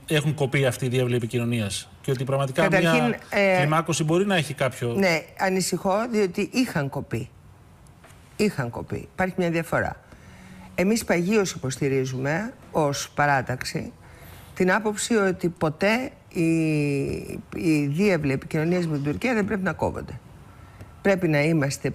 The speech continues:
Speaker 2: πάντοτε σε ανοιχτή γραμμή με την Τουρκία. Ε, το ότι είμαστε σε ανοιχτή γραμμή με την Τουρκία δεν σημαίνει ότι με οποιοδήποτε τρόπο, ε, αποδεχόμαστε τη λογική της Τουρκίας.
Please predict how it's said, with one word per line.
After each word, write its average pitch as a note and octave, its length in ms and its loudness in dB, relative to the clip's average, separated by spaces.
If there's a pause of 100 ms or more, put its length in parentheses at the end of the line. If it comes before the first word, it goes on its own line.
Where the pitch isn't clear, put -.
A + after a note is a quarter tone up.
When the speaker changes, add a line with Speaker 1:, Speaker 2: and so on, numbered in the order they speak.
(120)
Speaker 2:
πάντοτε G3+ 600 0
σε A#3+ 160 -2
ανοιχτή E3+ 360 -2
γραμμή G3+ 300 2
με G#3 100 0
την F3+ 100 -4
Τουρκία. - 400 -4 (800)
Ε, C#3+ 600 2 (440)
το F#3 240 4
ότι B3 240 0
είμαστε A#3+ 340 2
σε F3+ 160 -2
ανοιχτή D3 340 -2
γραμμή C#3+ 300 0
με C3+ 120 0
την A#2 160 -4
Τουρκία C3 500 -2 (440)
δεν E4+ 140 2
σημαίνει D3 840 2 (180)
ότι E3 240 -2
με D#3 160 2
οποιοδήποτε D3 680 -2
τρόπο, C3+ 600 0 (380)
ε, D3+ 400 2
αποδεχόμαστε D3 1200 0 (240)
τη E3+ 140 0
λογική C#3 640 2
της - 180 -8
Τουρκίας. A#2 640 -6